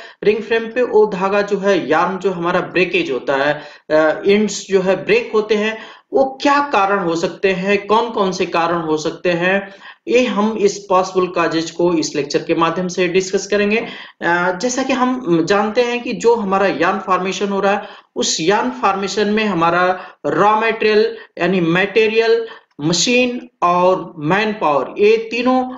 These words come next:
हमारे include हैं। तीनों से के जो है combination से हमारा जो yarn formation हो रहा है,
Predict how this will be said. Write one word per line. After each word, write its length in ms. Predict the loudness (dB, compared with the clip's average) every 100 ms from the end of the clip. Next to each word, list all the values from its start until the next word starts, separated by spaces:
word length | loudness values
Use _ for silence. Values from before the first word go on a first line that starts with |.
| -12 -2
हमारे 280 | 2 4
include 520 | 4 2 0 2 2 2
हैं। 280 | 0 0
तीनों 240 | 0 2 0
से 320 | 2 2 0 -4 -6 -4 0
के 220 | -2 -2 -4 -4 -2
जो 120 | -2
है 140 | -2
combination 580 | -2 0 2 2 0 -2
से 120 | -2
हमारा 280 | -2 0 0
जो 200 | 2 2
yarn 280 | 2 2 0 -2
formation 420 | -2 -2 -4 -4
हो 140 | -2
रहा 140 | 0 0
है, 140 | -4